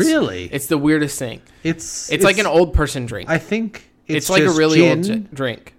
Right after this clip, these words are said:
Speaker 1: lemon and lime juice and simple syrup. I think that's it,
Speaker 2: Yeah.
Speaker 1: right?
Speaker 2: Yeah.
Speaker 1: Like, it's not a crazy, maybe some soda water or something a little bit.
Speaker 2: Maybe a s-, yeah, I think usually a splash of, like, soda water,
Speaker 1: Yeah.
Speaker 2: and then you have, like, the sweet and sour mix or
Speaker 1: Yeah.
Speaker 2: lemon and lime.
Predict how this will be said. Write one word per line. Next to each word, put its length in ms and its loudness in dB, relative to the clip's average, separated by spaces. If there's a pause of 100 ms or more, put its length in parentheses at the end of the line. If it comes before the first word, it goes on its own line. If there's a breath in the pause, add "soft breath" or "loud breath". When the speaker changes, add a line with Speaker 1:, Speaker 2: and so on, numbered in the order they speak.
(120)
Speaker 1:
lemon 340 0
and 140 -2
lime 260 -2
juice 300 -2
and 100 -6
simple 320 -6
syrup. 340 -8
I 60 -10
think 180 -6
that's 220 -8
it, 60 0
Speaker 2:
Yeah. 140 0
Speaker 1:
right? 200 -4 (140)
Speaker 2:
Yeah. 220 -6 (120)
Speaker 1:
Like, 160 -2
it's 140 -8
not 160 0
a 40 -4
crazy, 400 -2
maybe 240 0
some 160 -4
soda 280 0
water 280 0
or 40 -2
something 280 -6
a 60 -6
little 160 -6
bit. 180 -4
Speaker 2:
Maybe 220 0
a 40 2
s-, 280 -6
yeah, 160 2
I 60 0
think 320 -6
usually 420 -2
a 60 -2
splash 500 -2
of, 160 -6
like, 220 -2
soda 280 0
water, 380 0
Speaker 1:
Yeah. 220 2
Speaker 2:
and 80 -2
then 480 -6 (600 soft breath)
you 160 -4
have, 200 -2
like, 240 -4
the 80 -6
sweet 300 -4
and 80 -10
sour 320 -4
mix 500 -10
or 200 -4
Speaker 1:
Yeah. 80 0
Speaker 2:
lemon 220 -2
and 140 -6
lime. 460 -4